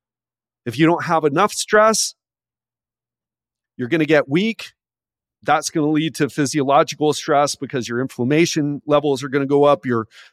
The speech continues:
body fat's gonna go up, your cardiovascular fitness is gonna go away, and aging just increases inflammation anyway, even if you're doing all the things right. So not enough stress leads to poor health,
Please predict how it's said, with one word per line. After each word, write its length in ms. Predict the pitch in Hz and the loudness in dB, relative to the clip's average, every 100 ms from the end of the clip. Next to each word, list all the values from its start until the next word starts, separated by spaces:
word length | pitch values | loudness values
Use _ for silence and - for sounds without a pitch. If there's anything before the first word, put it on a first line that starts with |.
| - | 0
body 240 | 143 151 | 2 2
fat's 320 | 139 156 143 - | 2 2 2 -2
gonna 180 | 147 | -6
go 160 | 135 143 | 0 2
up, 180 | 147 139 | 2 2
your 120 | 110 | -6
cardiovascular 760 | - 127 127 143 156 - 143 | -4 -4 0 0 0 -2 -4
fitness 400 | - 160 143 139 | -2 -4 -2 -4
is 140 | 147 - | -4 -4
gonna 260 | 143 139 131 | -2 -2 -4
go 140 | 135 139 | -2 0
away, 420 | 139 139 139 131 _ _ _ | 2 2 2 -2 _ _ _
and 160 | 135 135 - | -6 -6 -2
aging 560 | 143 165 143 165 156 | 0 0 0 -2 -2
just 280 | 135 147 - | -2 -4 -2
increases 640 | 131 120 147 135 - 127 | -6 -6 -6 -6 -6 -4
inflammation 760 | 143 135 139 127 135 131 135 123 | -4 -4 -4 -2 -2 -2 -4 -4
anyway, 540 | 139 143 165 156 160 165 151 | -2 0 2 4 4 2 -2
even 260 | 127 135 | -4 -2
if 140 | 131 - | -4 -4
you're 80 | 123 | -4
doing 240 | 131 135 | -2 0
all 240 | 131 143 165 | 4 4 4
the 140 | 165 | 0
things 320 | 185 170 160 | -2 -4 -2
right. 260 | 160 190 196 _ _ - - - _ _ _ _ _ _ _ _ _ _ _ _ _ | 0 0 -2 _ _ -20 -20 -20 _ _ _ _ _ _ _ _ _ _ _ _ _
So 200 | - 156 | -2 0
not 260 | 151 151 156 | 2 2 2
enough 280 | 147 156 | 2 0
stress 480 | - - 156 175 - - | -2 0 4 4 0 -6
leads 380 | 147 165 165 - | -4 -4 -4 -6
to 220 | 165 160 | -4 -4
poor 300 | 127 151 151 | -2 0 0
health, 420 | 143 151 175 185 | 2 0 0 -2